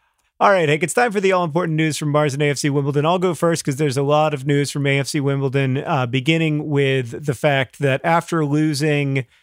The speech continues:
at the new Plough Lane to the franchise currently plying its trade in Milton Keynes, our eleventh league game without a win,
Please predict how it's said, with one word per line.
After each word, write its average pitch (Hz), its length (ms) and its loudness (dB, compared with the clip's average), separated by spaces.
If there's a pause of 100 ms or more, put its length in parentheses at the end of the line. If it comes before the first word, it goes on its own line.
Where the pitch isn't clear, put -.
(120)
at 165 360 2 (280)
the 160 140 0
new 151 240 0
Plough 147 400 0
Lane 135 580 0 (180)
to 160 360 2
the 147 100 -4
franchise 143 680 0
currently 147 420 -2
plying 135 380 -2
its 135 180 -4
trade 139 300 0
in 131 100 -2
Milton 139 320 -2
Keynes, 151 480 0
our 135 320 0
eleventh 139 720 -2
league 139 580 -2
game 139 400 2
without 131 320 0
a 127 60 -2
win, 147 540 0